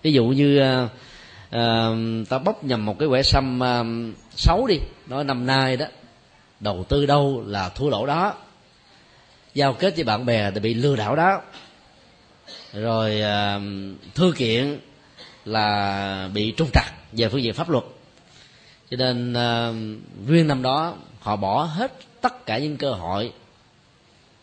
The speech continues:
mà vốn sự đầu tư có thể làm cho họ trở thành một người làm giàu, vì mê tín mà không có phân biệt được tại sao là không nên đầu tư.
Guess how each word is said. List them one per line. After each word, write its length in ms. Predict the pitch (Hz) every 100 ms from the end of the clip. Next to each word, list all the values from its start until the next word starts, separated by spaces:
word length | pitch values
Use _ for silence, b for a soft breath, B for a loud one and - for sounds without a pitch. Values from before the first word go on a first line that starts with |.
| _ _ _ _ -
mà 260 | 110 104
vốn 460 | 98 120 170 262 277 - B B
sự 160 | - 127
đầu 100 | 113
tư 120 | 123
có 100 | 123
thể 280 | 127 135 151 -
làm 160 | 120 104
cho 80 | 117
họ 140 | 98
trở 120 | 107
thành 140 | 127 107
một 60 | 95
người 100 | 107
làm 160 | 95
giàu, 200 | 101 98 90 - _ _ _ _ _ _ _ _ _ _ _ _ _ _
vì 220 | 113 113 104
mê 200 | 127 143
tín 220 | 165 247 - - _ -
mà 100 | 104
không 200 | 120 156
có 80 |
phân 220 | 165 160 123
biệt 160 | 117
được 300 | 110 110 - B B B -
tại 200 | 110 143
sao 320 | 151 139 135
là 120 | 123
không 200 | 101 135
nên 80 | 135
đầu 140 | 113
tư. 160 | 107 127